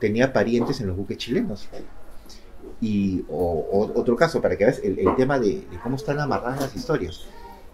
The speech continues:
Grau está casado con una señora, esta señora tiene a su hermana, y esta hermana está casada con el comandante de un buque chileno.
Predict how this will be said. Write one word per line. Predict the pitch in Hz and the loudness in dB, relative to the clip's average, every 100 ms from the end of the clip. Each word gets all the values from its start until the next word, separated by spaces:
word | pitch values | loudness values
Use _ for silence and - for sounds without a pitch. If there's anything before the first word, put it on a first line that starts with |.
| - - - | 0 8 12
Grau | 135 135 147 - - - - - - | 12 12 12 10 6 6 4 2 0
está | 98 - 117 | 0 0 0
casado | 110 - 113 117 120 | 0 -4 0 0 0
con | 101 | -2
una | 110 127 | -2 -4
señora, | 131 127 123 120 | -2 0 2 2
esta | 131 - | 0 -6
señora | 95 95 98 | -6 -4 -2
tiene | 101 | -4
a | 104 | -4
su | 139 | -4
hermana, | 135 120 110 - - - - - | -2 -2 -2 -6 -8 -12 -12 -2
y | 101 | -2
esta | - 151 | 0 0
hermana | 147 131 131 | 2 2 2
está | 143 - 104 | -2 -2 0
casada | 104 - 110 | -2 -2 -2
con | - 104 | 0 -2
el | 95 | -2
comandante | 92 90 95 104 | -2 -2 -2 -2
de | 104 | -2
un | 107 | -4
buque | 104 | -6
chileno. | 117 139 - 127 | -4 4 6 6